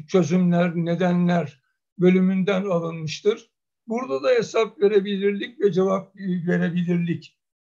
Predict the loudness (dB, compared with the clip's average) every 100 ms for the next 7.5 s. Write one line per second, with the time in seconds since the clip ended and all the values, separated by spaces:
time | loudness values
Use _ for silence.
0 | _ _ _ 0 2 4 4 0 0 0
1 | 0 -4 -8 -16 -18 _ _ _ _ _
2 | -2 4 4 4 -2 -4 -4 -4 -6 -6
3 | -6 -6 -8 -6 -6 -4 -4 -6 -6 0
4 | 2 2 -2 -6 _ _ _ _ _ _
5 | -14 -10 2 2 2 0 2 0 -4 -2
6 | -2 0 0 0 -2 -6 _ _ _ _
7 | _ -4 0 0